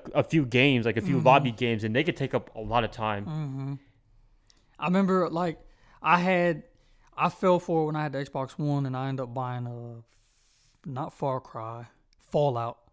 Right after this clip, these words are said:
Speaker 1: Oh, okay.
Speaker 2: Four.
Speaker 1: Is that an
Speaker 2: And
Speaker 1: open world game?
Speaker 2: It is.
Speaker 1: Oh, okay.
Speaker 2: But, dude,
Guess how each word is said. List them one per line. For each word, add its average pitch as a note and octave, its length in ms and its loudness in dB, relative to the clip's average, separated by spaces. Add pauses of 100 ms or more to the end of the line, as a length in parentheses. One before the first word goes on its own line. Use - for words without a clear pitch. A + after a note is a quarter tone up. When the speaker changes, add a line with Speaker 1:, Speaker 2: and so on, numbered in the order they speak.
Speaker 1:
Oh, B2 200 -4
okay. G#2 280 -4
Speaker 2:
Four. C#3+ 320 2 (1120)
Speaker 1:
Is E3 80 0
that A3+ 100 6
an A#3 80 6
Speaker 2:
And D#3+ 100 6
Speaker 1:
open D#3+ 160 2
world C3+ 240 2
game? G3 200 -2
Speaker 2:
It F3 140 2
is. E3+ 500 6
Speaker 1:
Oh, A#2+ 120 0
okay. A2 340 -4
Speaker 2:
But, E3 180 2
dude, F#3 300 4